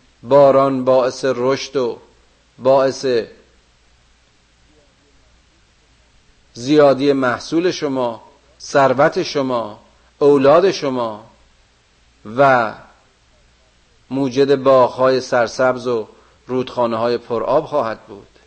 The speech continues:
بسیار جالبه که این آیه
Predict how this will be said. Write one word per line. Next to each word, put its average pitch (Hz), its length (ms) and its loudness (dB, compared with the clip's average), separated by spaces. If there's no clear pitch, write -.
بسیار 175 540 2
جالبه 180 500 2
که 180 160 -4
این 147 320 -8
آیه 160 600 2